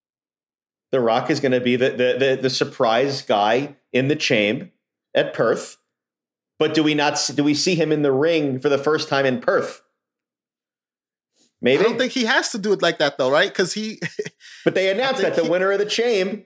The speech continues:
Speaker 1: gets Seth Rollins.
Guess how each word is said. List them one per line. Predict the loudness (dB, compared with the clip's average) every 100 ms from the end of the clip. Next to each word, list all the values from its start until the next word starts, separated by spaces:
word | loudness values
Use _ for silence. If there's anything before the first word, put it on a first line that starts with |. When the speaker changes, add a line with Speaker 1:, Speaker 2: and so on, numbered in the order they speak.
| -12
Speaker 1:
gets | -2 0 0 -4 -8 _
Seth | -4 -2 -2 -4 -16 _ _ _ _ _ -2
Rollins. | 2 4 2 -2